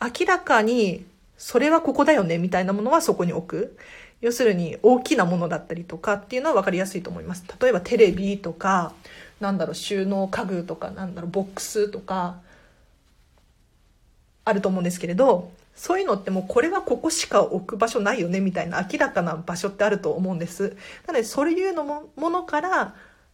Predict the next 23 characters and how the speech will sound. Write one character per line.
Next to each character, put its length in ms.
あ 120
の、 120
定 240
位 60
置 140
を 80
作 200
っ 20
ち 160
ゃ 40
う。 60
で、 160
そ 160
の 220
後、 540
あ 100
の、 120
生 280
活 340
す 180
る 240
上 180
で、 420